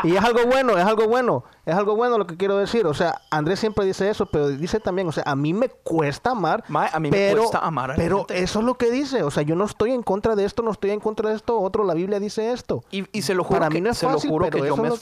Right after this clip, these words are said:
Speaker 2: esfuerzo,
Speaker 1: hace.
Speaker 2: mae, yo me esfuerzo.
Speaker 1: Pero ¿qué es lo que hace la gente? O sea, los, los, los, los conservadores, pues se van mucho a la, a la cuestión religiosa.
Speaker 2: Mae,
Speaker 1: O sea,
Speaker 2: ¿sabe qué?
Speaker 1: o sea,
Speaker 2: Yo,
Speaker 1: si-, siguen,
Speaker 2: uy.
Speaker 1: siguen las cosas muy mecánicamente.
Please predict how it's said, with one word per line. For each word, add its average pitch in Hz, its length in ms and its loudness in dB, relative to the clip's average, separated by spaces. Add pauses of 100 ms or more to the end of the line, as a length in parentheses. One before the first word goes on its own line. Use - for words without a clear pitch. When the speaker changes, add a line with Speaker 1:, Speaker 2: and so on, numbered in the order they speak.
(160)
Speaker 2:
esfuerzo, 302 220 -2
Speaker 1:
hace. 208 80 -6
Speaker 2:
mae, 139 200 -6
yo 110 100 -8
me 123 120 -6
esfuerzo. 139 460 -8 (280)
Speaker 1:
Pero 165 220 0
¿qué 180 80 0
es 202 40 0
lo 233 140 0
que 233 100 0
hace 226 220 -2
la 220 160 0
gente? 214 340 -2
O 175 80 -2
sea, 170 160 0
los, 160 280 2
los, 143 300 0
los, 139 220 0
los 139 260 -2 (140)
conservadores, 175 880 2 (120)
pues 143 120 -4
se 156 140 0
van 139 240 0
mucho 151 400 0 (120)
a 143 140 0
la, 127 340 0 (100)
a - 80 -4
la 123 120 -2
cuestión 139 440 -4
religiosa. 156 640 -2
Speaker 2:
Mae, 208 180 2
Speaker 1:
O - 20 0
sea, - 140 0
Speaker 2:
¿sabe 220 140 0
qué? 233 160 -2
Speaker 1:
o - 20 0
sea, 185 120 0
Speaker 2:
Yo, 175 180 2
Speaker 1:
si-, - 40 -10
siguen, 233 320 -2
Speaker 2:
uy. 247 60 -6
Speaker 1:
siguen 226 280 0
las 247 140 0
cosas 233 280 -2
muy 214 200 -2
mecánicamente. 233 1000 -2